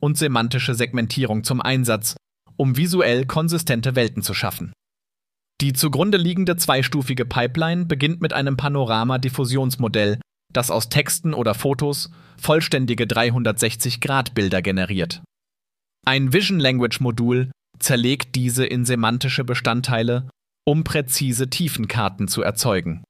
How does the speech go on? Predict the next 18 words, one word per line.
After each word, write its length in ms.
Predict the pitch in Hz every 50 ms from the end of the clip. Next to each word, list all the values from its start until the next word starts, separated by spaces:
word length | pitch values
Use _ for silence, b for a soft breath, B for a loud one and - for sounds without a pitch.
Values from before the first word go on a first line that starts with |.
| _ _ _ _ _ _ _ _ _ _ _ _ _ -
Das 140 | - 127 131
Ergebnis 540 | - 135 107 123 131 - - 180 180 175 -
sind 320 | 156 143 139 127 - 170 175
Szenen 540 | - - - - - 147 127 127 135 143 143
mit 220 | 139 131 131 113
weniger 340 | 117 117 113 117 113 120 113
Bildartefakten 1160 | 110 120 123 127 120 - 113 110 - 123 - - 127 117 - - - 101 92 90 85 B B B B B B B B
und 200 | B 147 147 -
einer 180 | 135 135 135 127
besseren 460 | 113 120 120 - - 139 127 131 135
Übereinstimmung 800 | - 127 127 120 - 110 117 117 - - 127 117 120 120 131 131
von 200 | - - 143 135 135
Text 460 | - 131 110 - - - - - - - -
und 220 | 151 131 131 131
Bild. 360 | 131 127 98 120 - - - - _ _ _ _ _ _ _ _ _ _ _ _ _ _ _ -
Indem 340 | 123 113 104 110 110 107 -
Tencent 500 | - 131 135 156 165 - 143 120 110 120
das 100 | 110